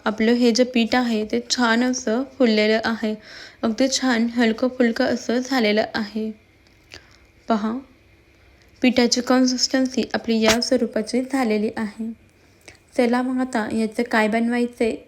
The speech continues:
ते पाहूयात. इथं आपलं हे उडदाच्या डाळीचं मिश्रण तयार झालेलं आहे. त्यानंतर एका बाउलमध्ये आपल्याला पाणी घ्यायचं आहे आणि हाताला पाणी लावून घ्यायचं आणि हे जे पीठ आहे ना, ते असं हातावरती घेऊन याचा गोळा बनवून घ्यायचा आहे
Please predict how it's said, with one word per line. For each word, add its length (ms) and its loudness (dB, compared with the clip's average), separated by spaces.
ते 100 4
पाहूयात. 580 -2
इथं 200 0
आपलं 400 0
हे 140 2
उडदाच्या 440 0
डाळीचं 440 0
मिश्रण 560 -2
तयार 320 2
झालेलं 400 0
आहे. 300 -4
त्यानंतर 560 2
एका 220 0
बाउलमध्ये 580 2
आपल्याला 300 0
पाणी 400 0
घ्यायचं 380 2
आहे 260 -2
आणि 220 -2
हाताला 520 0
पाणी 400 0
लावून 340 2
घ्यायचं 440 0
आणि 120 4
हे 180 0
जे 120 4
पीठ 280 0
आहे 240 0
ना, 200 -2
ते 40 4
असं 240 -2
हातावरती 540 0
घेऊन 420 0
याचा 260 -2
गोळा 280 4
बनवून 380 0
घ्यायचा 360 0
आहे 200 -4